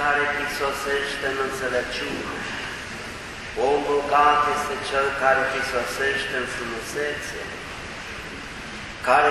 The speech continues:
prisosește în pricepere sau are un caracter frumos și nobil, prin care el se ridică pe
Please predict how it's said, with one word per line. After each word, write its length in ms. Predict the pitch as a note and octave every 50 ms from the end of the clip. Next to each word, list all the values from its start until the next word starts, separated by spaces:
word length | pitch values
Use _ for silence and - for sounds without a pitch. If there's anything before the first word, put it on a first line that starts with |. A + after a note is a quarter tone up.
| D3 -
prisosește 840 | - D#3 D3 - - D3+ D3+ D3 - - D3 D3+ D3+ D3+ D#3 D3+ - D#3 D3+
în 60 | D3 C#3+ D3
pricepere 840 | C#3+ C3+ - - - D#3 D#3+ D#3+ D#3 D3+ - - - - - - - - - - - - - - -
sau 240 | A2 G#2+ A2+ A#2+ B2 B2 B2 B2 B2 - - A2+
are 100 | A#2+ B2 B2+ B2+
un 60 | A#2+ B2 A#2+
caracter 540 | A#2+ A#2+ A#2 A#2 A#2 - B2+ B2+ B2+ B2+ B2+ B2+ B2+ B2 -
frumos 460 | A2 A#2 A2 A2 A2+ A#2 A#2+ A#2+ - - - -
și 120 | A2+ A2 G#2 G#2 A2 B2
nobil, 460 | C3+ C#3 C#3 C#3 C#3+ C#3+ C#3+ C#3+ C#3+ C#3+ C#3 C#3+ C#3+ - - - - - - - - - - - - - - - - - - - - - - - - - - - - - - - - - - - - -
prin 180 | D3 C#3+ D#3 D#3 D3+ D3+ D#3 D#3+
care 400 | F3 F3+ F3+ F3+ F3+ F3+ F3+ F3+ F3 F3+ E3+ D#3+ D#3+
el 80 | E3 E3 D#3+ D#3+ -
se 100 | D#3+ D#3 D3 D3
ridică 420 | D3 D3 - D#3 E3+ - - D#3+ D3+ C#3+ -
pe 100 | C#3+